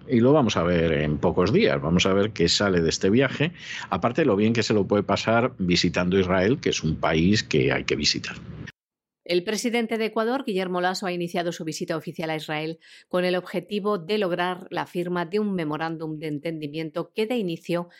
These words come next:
Speaker 2: a negociaciones para un tratado de libre comercio con Israel. Lasso es el primer presidente ecuatoriano que viaja a Israel en visita oficial.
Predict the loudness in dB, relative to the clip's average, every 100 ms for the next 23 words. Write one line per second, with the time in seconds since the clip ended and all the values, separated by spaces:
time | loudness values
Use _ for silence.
0 | -16 -4 -2 0 -2 -4 -4 -4 -4 -4
1 | -4 -2 -4 -4 -4 -4 -4 -4 -4 -4
2 | -6 -6 -6 -4 -6 -6 -6 -4 -4 -10
3 | -12 -12 -14 -16 _ -20 -20 -16 -4 0
4 | 0 -2 -4 -4 -2 -2 -2 -4 -6 -4
5 | -2 -2 -4 -4 -2 -2 -2 -2 -4 -8
6 | -4 -2 -2 -6 -4 -2 -2 -4 -6 -4
7 | -4 -4 -6 -6 -6 -6 -6 -6 -8 -8
8 | -10 -12 -10 -10 -12